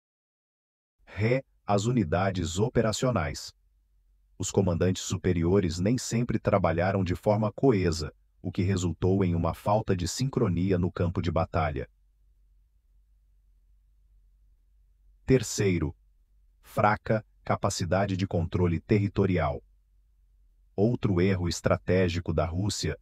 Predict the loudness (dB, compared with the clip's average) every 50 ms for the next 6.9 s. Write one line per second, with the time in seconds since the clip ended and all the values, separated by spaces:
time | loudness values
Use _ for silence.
0 | _ _ _ _ _ _ 0 0 0 0 0 2 2 2 2 2 0 0 2 2
1 | 2 2 2 0 0 -2 -2 -2 0 0 0 0 0 0 -2 -2 -2 0 0 0
2 | 0 2 2 0 2 2 2 2 2 2 0 0 0 0 0 2 2 2 2 2
3 | 0 0 0 0 0 0 2 2 2 4 4 2 0 -2 -2 -2 -2 0 0 0
4 | 0 0 -2 -4 -6 -8 -10 -14 _ _ _ _ _ _ _ _ -2 0 0 0
5 | 0 0 0 0 2 2 0 2 2 2 0 0 -2 -2 -2 0 0 0 -2 0
6 | -2 -2 2 2 2 4 2 2 0 -2 -2 -2 -2 -2 -4 -6 -8